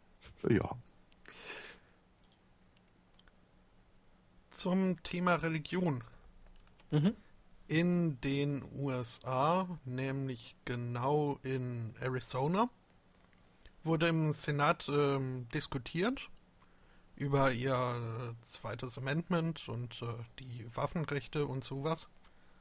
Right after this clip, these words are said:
Speaker 2: Äh, ob man da vielleicht nicht doch mal ein bisschen, äh, was schneiden sollte. Ähm, stellt sich raus, äh, das muss gar nicht sein,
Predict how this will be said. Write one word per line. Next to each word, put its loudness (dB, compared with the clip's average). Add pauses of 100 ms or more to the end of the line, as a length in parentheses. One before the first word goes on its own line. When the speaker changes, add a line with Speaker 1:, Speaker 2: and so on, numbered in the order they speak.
(160)
Speaker 2:
Äh, -4
ob -2
man -2
da -4
vielleicht -10
nicht -10
doch -8
mal 4
ein 2
bisschen, -2
äh, 0 (540)
was -6 (160)
schneiden -4
sollte. 0 (1160)
Ähm, 6 (960)
stellt 2
sich -2
raus, 6
äh, 2 (160)
das -4
muss 2
gar 6
nicht -2
sein, 0